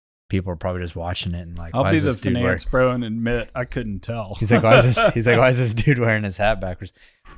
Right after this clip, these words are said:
Speaker 1: Let me give a quick demonstration real quick,
Speaker 2: Please
Speaker 1: because I got
Speaker 2: do.
Speaker 1: a lady in my mentions and she's saying that you can wear your hard hat forwards or backwards. And she's like, "Oh, well, even osha says that you can wear it forwards or backwards."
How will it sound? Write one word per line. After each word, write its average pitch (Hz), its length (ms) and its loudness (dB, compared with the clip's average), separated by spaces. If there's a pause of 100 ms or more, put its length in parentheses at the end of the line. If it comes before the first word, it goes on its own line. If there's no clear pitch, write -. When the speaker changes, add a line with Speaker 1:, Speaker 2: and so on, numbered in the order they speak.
(160)
Speaker 1:
Let 139 80 2
me 180 80 4
give 214 140 4
a 143 100 4
quick - 300 -2
demonstration 127 720 0
real 95 140 0
quick, 107 200 0
Speaker 2:
Please - 120 -2
Speaker 1:
because 110 120 2
I 113 80 2
got 131 120 4
Speaker 2:
do. 120 40 4
Speaker 1:
a 104 40 2
lady 120 340 2
in 104 80 -2
my 95 100 0
mentions 101 640 -6
and 95 120 -6
she's - 160 -10
saying 120 220 0
that 113 60 -4
you 101 100 -6
can 101 160 -8
wear 110 100 0
your 95 180 -2
hard 107 220 0
hat 98 320 -2
forwards 107 440 -2
or 104 100 -2
backwards. 95 640 -6
And 95 160 -8
she's - 160 -12
like, 90 160 -8
"Oh, 156 120 -4
well, 110 140 -4
even 131 200 0
osha 127 340 -4
says 110 300 -6
that 101 140 -8
you 101 80 -18
can 107 140 -8
wear 131 180 0
it - 120 -12
forwards 117 300 -4
or 95 40 -8
backwards." 113 460 -6